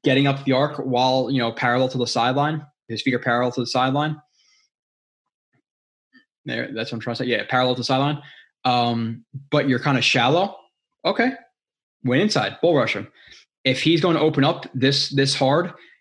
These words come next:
but you're already kind of at his level, now, yeah, you could,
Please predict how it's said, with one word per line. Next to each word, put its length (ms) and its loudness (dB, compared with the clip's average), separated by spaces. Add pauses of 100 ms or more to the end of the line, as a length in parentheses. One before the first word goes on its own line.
(100)
but 100 2
you're 140 2
already 260 2
kind 240 2
of 60 2
at 200 0
his 160 0
level, 440 0 (440)
now, 120 0
yeah, 240 4
you 120 6
could, 140 0